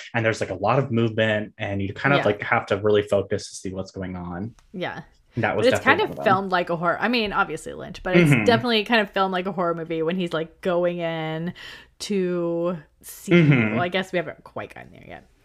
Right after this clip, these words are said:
Speaker 1: Yeah.
Speaker 2: <laughs>
Speaker 1: Well, even, like, the anticipation of seeing John
Speaker 2: Yeah.
Speaker 1: Merrick, you're like, <laughs> it keeps, like, delay, delay. You're like, "I wanna
Speaker 2: Yeah.
Speaker 1: see."
Speaker 2: <laughs> Yeah.
Speaker 1: Uh, okay. And then, uh, next,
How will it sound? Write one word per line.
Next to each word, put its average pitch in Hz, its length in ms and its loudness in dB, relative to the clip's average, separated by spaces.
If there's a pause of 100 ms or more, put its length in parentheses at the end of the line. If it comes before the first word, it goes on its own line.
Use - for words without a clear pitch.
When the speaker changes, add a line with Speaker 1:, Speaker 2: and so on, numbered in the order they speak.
(120)
Speaker 1:
Yeah. 143 340 6
Speaker 2:
<laughs> - 40 0
Speaker 1:
Well, 180 200 8
even, 196 200 8
like, 156 220 4
the 143 160 2
anticipation 117 920 -2
of 87 160 -4 (180)
seeing 95 640 -2 (320)
John 104 140 2
Speaker 2:
Yeah. 92 180 2
Speaker 1:
Merrick, 90 500 -4
you're 107 180 2
like, 98 320 0 (180)
<laughs> - 180 -16
it 147 300 4
keeps, - 360 6
like, 123 300 6 (200)
delay, 120 500 6
delay. 110 420 2
You're 117 100 2
like, 117 240 2
"I 131 40 -4
wanna 190 180 2
Speaker 2:
Yeah. - 80 -2
Speaker 1:
see." 403 220 -4 (420)
Speaker 2:
<laughs> 214 160 2
Yeah. 202 140 6 (260)
Speaker 1:
Uh, 156 280 6 (320)
okay. - 160 -2 (260)
And 135 180 2
then, 120 320 4
uh, 117 360 2
next, 131 580 0